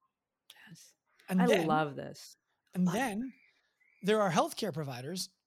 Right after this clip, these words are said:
Speaker 2: like a physical therapist, for example, or a chiropractor, who would take their client into the gym after seeing them as a patient in the same day. And yeah, I think that that's a totally doable model. The thing is,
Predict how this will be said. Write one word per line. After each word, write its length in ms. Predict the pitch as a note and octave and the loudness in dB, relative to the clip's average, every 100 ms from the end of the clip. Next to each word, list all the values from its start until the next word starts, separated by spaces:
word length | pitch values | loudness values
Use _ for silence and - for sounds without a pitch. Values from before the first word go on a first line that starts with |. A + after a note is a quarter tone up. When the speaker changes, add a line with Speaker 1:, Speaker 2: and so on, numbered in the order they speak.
| _ | _
Speaker 2:
like 180 | F#3+ A#3 | 0 0
a 60 | A#3 | 0
physical 300 | A3 F#3 F3 | -4 -4 -4
therapist, 420 | F#3 G#3+ F3+ - | -4 -4 -4 -8
for 120 | D#3 | -10
example, 460 | C3+ B2 B2 E3+ C#4 _ _ | -12 -12 -12 -14 -16 _ _
or 160 | F3 E3+ | -6 -4
a 40 | |
chiropractor, 560 | - D3+ D3 D3+ C#3+ A3 | -6 -8 -6 -8 -4 0
who 140 | G3 | 2
would 220 | G#3+ A#3 | 2 0
take 220 | F#3 A#3+ G3 | 0 -2 -2
their 120 | G#3+ | -4
client 360 | - G3+ G#3 | -2 -2 -2
into 260 | - G#3+ G#3 | -2 -4 -4
the 80 | G3+ | -2
gym 400 | F3 C#4 B2 G#2+ | 0 0 -2 -6
after 300 | E3 F3+ F#3+ | -4 -2 -2
seeing 220 | - G#3 | -2 0
them 100 | G3 | 0
as 100 | F3+ | -2
a 60 | F3+ | -2
patient 400 | C4+ D4 F3+ F3 - | -4 -6 -6 -10 -6
in 80 | G3+ | -4
the 60 | |
same 320 | F3 G#3+ F#3+ | -2 -2 0
day. 280 | F3+ F#3+ C#3 - _ _ _ _ _ _ _ _ | 0 -2 -6 -16 _ _ _ _ _ _ _ _
And 360 | G#3 G3+ F#3+ F#3+ _ _ _ _ _ _ _ _ _ _ _ _ _ - | -4 -2 -2 -6 _ _ _ _ _ _ _ _ _ _ _ _ _ -6
yeah, 180 | E3 D4 | 0 0
I 160 | E3 | 0
think 220 | C3+ G3+ F#3+ | -4 -4 -2
that 120 | G3 | 0
that's 180 | G#3 G#3 | 0 -2
a 60 | - _ | -6 _
totally 500 | - G#3+ A#3 A#3 A#3 | 2 4 4 2 -2
doable 560 | F#3+ D3+ G#3+ A3 F#3 F#3 | -2 0 0 0 0 2
model. 380 | E3+ A#3 F3 E3+ | 2 2 0 -2
The 120 | E3 | -4
thing 300 | - F3+ F3 | -4 -4 -4
is, 480 | F#3+ A#3+ F3 D#3 | -2 -2 -2 -6